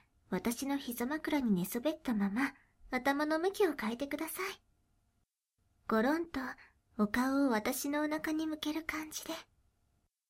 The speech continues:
ゴロン。やっ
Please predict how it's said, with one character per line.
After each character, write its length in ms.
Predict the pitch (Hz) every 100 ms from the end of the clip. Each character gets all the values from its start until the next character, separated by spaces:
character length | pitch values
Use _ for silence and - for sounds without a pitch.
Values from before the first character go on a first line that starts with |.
| _
ゴ 100 | 208
ロ 60 | 196
ン。 40 | 240 269 285 294 359 440 _ _ _ _ _ _ _ _ _ _ _ _ _ _ _ _ _ _ _ _ _ _ _ _ _ _ _ _ _ _ _ _ _ _ _ _ _ _ _ _ -
や 160 | 220
っ 60 | 190